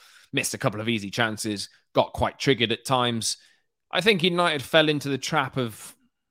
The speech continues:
you know, Betis wanted to rattle them a little bit and make, make it their game. United fell into that trap in the first half. Second half was much better. Um,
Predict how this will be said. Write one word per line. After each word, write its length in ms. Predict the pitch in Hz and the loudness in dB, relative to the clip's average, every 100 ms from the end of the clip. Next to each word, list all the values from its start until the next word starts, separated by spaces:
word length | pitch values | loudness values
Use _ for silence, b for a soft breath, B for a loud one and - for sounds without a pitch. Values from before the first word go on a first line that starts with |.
| _ 151 | _ -10
you 180 | 156 | -4
know, 120 | 123 107 | -2 0
Betis 400 | 131 127 123 131 | 0 0 -4 -2
wanted 220 | 120 120 | -4 -4
to 100 | 117 | -2
rattle 320 | 131 127 120 | 0 0 0
them 160 | 117 117 | 0 2
a 40 | |
little 200 | 120 113 | 0 -2
bit 220 | 101 117 | -2 -2
and 160 | 113 113 | -2 -4
make, 320 | 113 - 131 | -6 -8 -8
make 220 | 123 123 104 | -2 -2 -2
it 100 | 104 | -6
their 180 | 107 | -4
game. 280 | 101 117 113 | -2 0 0
United 300 | 117 117 92 | -2 -4 -4
fell 180 | - 110 | -2 -2
into 160 | 101 101 | -2 -8
that 160 | 101 | -8
trap 260 | - 101 98 | -6 -6 -6
in 60 | |
the 60 | 92 | -12
first 300 | - 92 - | -10 -10 -6
half. 240 | 101 95 _ _ _ - | -4 -6 _ _ _ -4
Second 300 | - 127 101 | -2 0 0
half 160 | 92 | -2
was 120 | 92 104 | -6 -12
much 220 | 85 - | -8 0
better. 420 | 110 - 107 95 _ _ _ _ - | 0 0 -6 -6 _ _ _ _ -8
Um, 460 | 98 98 101 101 | -2 -2 -2 -10